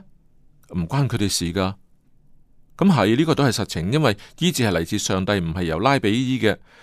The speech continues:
佢負責嘅工作部分呢，淨係代求嘅啫。咁但係今日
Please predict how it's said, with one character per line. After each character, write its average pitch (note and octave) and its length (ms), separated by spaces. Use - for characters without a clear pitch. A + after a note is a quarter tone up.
佢 C3 140
負 A2+ 180
責 A#2+ 160
嘅 B2 160
工 D#3 180
作 B2 140
部 F#2+ 140
分 G2 160
呢， B2+ 120
淨 G#2 160
係 G2+ 60
代 - 100
求 E2+ 120
嘅 F#2+ 80
啫。 G#2 180
咁 B3+ 140
但 - 20
係 E3+ 280
今 A3 240
日 C#3+ 160